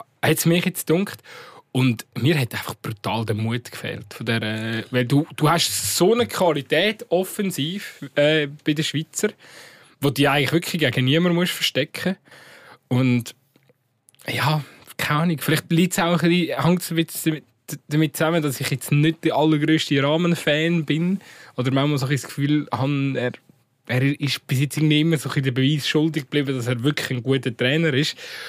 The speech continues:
Und ich habe auch, ich habe wirklich irgendwie so ein bisschen das Gefühl gehabt, es ist ein bisschen mutlos gewesen, das Ganze. Weil mit so einer Mannschaft, mit so einer offensiven Qualität, und du weisst ja auch, ah, wir sind hier, <laughs> dann sind eher ein bisschen anfällig.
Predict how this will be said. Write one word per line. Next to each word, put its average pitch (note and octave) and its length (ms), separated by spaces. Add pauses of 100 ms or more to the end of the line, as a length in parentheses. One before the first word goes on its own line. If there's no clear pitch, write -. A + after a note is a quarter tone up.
(460)
Und D#3+ 100
ich G3+ 120
habe F#3 240
auch, A3 160
ich - 240
habe E3 100 (100)
wirklich C#3+ 500
irgendwie F3 240
so D3+ 120
ein C#3+ 60
bisschen - 240
das - 0
Gefühl F3+ 460
gehabt, F#3 180
es - 80
ist C#3+ 60
ein C3+ 100
bisschen A#2 240
mutlos D3 640
gewesen, F#2 300 (240)
das B2 180
Ganze. F#2 460 (800)
Weil E3+ 120
mit F3 140
so G3+ 80
einer A#3+ 240
Mannschaft, E3+ 560
mit D3 180
so G3+ 60
einer G#3+ 180
offensiven F3 480
Qualität, E3 480
und F3+ 220
du E3 80
weisst F3+ 220
ja E3+ 180
auch, F#3 80
ah, F3 240
wir F3 80
sind E3 140
hier, G#3 340 (140)
<laughs> - 160
dann F#3 180
sind E3+ 160
eher G3 200
ein D3+ 40
bisschen D#3 160
anfällig. E3 460